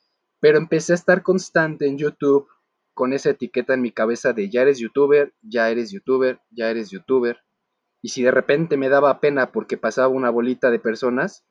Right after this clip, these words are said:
porque es normal que de repente te dé pena, aunque no suele pasarte, soy honesto, pero decía, "No, yo soy youtuber". Entonces, hasta a propósito,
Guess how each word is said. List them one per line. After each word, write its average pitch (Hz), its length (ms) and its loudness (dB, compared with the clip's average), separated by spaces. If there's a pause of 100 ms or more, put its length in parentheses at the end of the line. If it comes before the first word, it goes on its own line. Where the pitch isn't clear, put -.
(140)
porque 113 260 -4
es 131 100 -4
normal 156 460 0
que 127 100 -6
de 110 60 -2
repente 117 400 -6
te 110 140 -4
dé 107 40 0
pena, 127 380 -4 (240)
aunque 123 300 -6
no 139 160 0
suele 143 280 -2
pasarte, 120 420 -8
soy 113 200 -2
honesto, 113 360 -8 (720)
pero 123 180 0
decía, 131 420 0 (440)
"No, 165 220 0
yo 170 160 -2
soy 185 300 -4
youtuber". 185 300 2
Entonces, 147 420 -6
hasta 127 320 -4
a - 80 -8
propósito, 165 840 0